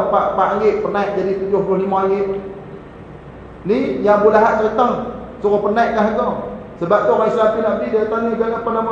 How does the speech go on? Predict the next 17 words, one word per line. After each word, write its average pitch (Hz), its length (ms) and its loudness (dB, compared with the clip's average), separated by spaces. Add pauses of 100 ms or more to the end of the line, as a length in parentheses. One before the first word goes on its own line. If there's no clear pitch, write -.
(120)
gandum 226 320 0
sekilo 240 320 2
balik?" - 480 2 (240)
Dia 175 160 -2
kata, 196 320 4
"Lapan 196 320 4
puluh 202 140 4 (100)
tujuh 202 160 4
ringgit." 208 240 -2
Balik - 400 -2
tu. 466 320 -4 (880)
Tiga 220 320 2
tahun, - 560 0
mati 185 380 -2 (100)
habis. 262 180 2 (1080)
Kebanyakan 226 480 2
mati. 240 220 -2